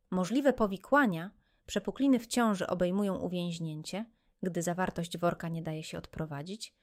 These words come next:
i zadzierzgnięcie z niedokrwieniem, co może prowadzić do niedrożności jelit i wymaga pilnej interwencji chirurgicznej. Objawy alarmowe,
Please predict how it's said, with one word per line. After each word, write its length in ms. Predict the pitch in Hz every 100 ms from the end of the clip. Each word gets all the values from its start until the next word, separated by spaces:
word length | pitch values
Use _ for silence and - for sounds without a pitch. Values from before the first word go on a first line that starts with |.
| _ _ _ -
i 120 | 214
zadzierzgnięcie 760 | 196 180 185 180 233 269 214
z 60 | 190
niedokrwieniem, 760 | 190 175 170 - 180 156 147 170 - - - _
co 120 | -
może 220 | 202 196 202
prowadzić 480 | 196 190 196 190
do 80 | 180
niedrożności 720 | 190 185 185 185 214 - -
jelit 400 | 165 233 185 -
i 60 | 202
wymaga 340 | 185 185 180
pilnej 420 | 170 254 247 220 -
interwencji 560 | 190 180 180 180 190
chirurgicznej. 840 | - 180 175 170 170 - - 170 - - - _ -
Objawy 380 | 180 226 262 233
alarmowe, 640 | 226 202 180 160 170